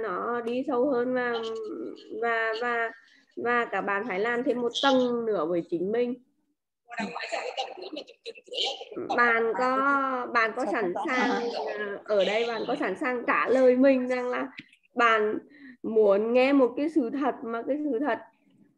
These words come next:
nó, nó phũ phàng không? Đó. Có ai ở đây mà các bạn sẵn sàng nghe sự thật phũ phàng thì bạn có thể comment số một.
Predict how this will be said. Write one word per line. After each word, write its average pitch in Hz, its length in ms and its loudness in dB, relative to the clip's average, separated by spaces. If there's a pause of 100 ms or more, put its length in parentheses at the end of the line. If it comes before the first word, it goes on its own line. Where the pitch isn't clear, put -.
(460)
nó, 269 460 -2
nó 285 160 0
phũ 294 280 4
phàng 320 280 2
không? 311 180 -4 (1000)
Đó. 262 80 -8 (1400)
Có 220 80 -6
ai 240 260 0
ở 220 180 4
đây 226 180 4
mà 262 220 2
các 202 100 0
bạn 214 260 -4
sẵn 208 220 0
sàng 262 300 0
nghe 240 240 0
sự 226 180 0
thật 269 140 0 (120)
phũ 202 260 0
phàng 262 280 -4 (880)
thì 277 160 6
bạn 233 300 2
có 202 140 2
thể 208 240 4
comment 302 460 0
số 240 80 2
một. 233 280 2